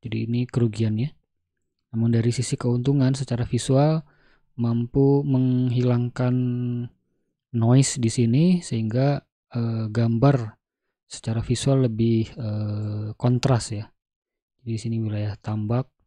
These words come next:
terlihat lebih kontras. Namun, eh, kerugiannya, eh,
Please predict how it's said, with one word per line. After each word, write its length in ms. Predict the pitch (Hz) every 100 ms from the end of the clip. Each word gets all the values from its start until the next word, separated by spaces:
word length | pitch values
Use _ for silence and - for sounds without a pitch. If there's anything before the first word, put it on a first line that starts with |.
| _ _ _ _ _ 170
terlihat 560 | 135 - 113 104 107
lebih 240 | 120 110 -
kontras. 640 | 110 107 123 147 - - _ _ _ _ _ _ _
Namun, 400 | 113 110 123 127 123 _ _ _ _ -
eh, 100 | 110 -
kerugiannya, 680 | 120 110 113 113 123 135 180 - 139 -
eh, 160 | 156